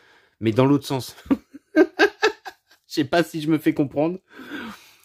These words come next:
En fait, au lieu de sortir du, du puits, en fait, elle rentrait dans le puits au moment où ils ont filmé, et lui, il l'a mis à l'envers.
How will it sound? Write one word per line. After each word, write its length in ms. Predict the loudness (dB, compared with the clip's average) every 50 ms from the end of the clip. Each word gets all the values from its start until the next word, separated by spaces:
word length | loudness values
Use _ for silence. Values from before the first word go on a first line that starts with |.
| -18 -6 -2
En 80 | 0 4
fait, 200 | 4 4 4 4
au 80 | 2 2
lieu 140 | 2 2 2
de 60 | 2
sortir 340 | -2 -4 -2 -2 -2 -2 -2
du, 240 | -2 -4 -4 -4
du 180 | -6 -6 -8 -10
puits, 280 | -10 -8 -6 -6 -4 -2
en 120 | -2 -2
fait, 180 | -2 -2 0 0
elle 80 | -2
rentrait 380 | 0 0 -2 -2 0 0 0 0
dans 100 | 0 0
le 80 | -2
puits 280 | -4 -4 -6 -6 -8 -8 _ -6
au 100 | -4 -2
moment 180 | 0 0 0
où 40 | 0
ils 120 | 0 -2
ont 40 | -4
filmé, 300 | -6 -6 -6 -4 -2 -2 0
et 80 | 0 0
lui, 140 | 2 2 2
il 60 | 2
l'a 100 | 2 2
mis 140 | 0 0 0
à 60 | 0
l'envers. 340 | 0 -2 -2 -2 -4 -4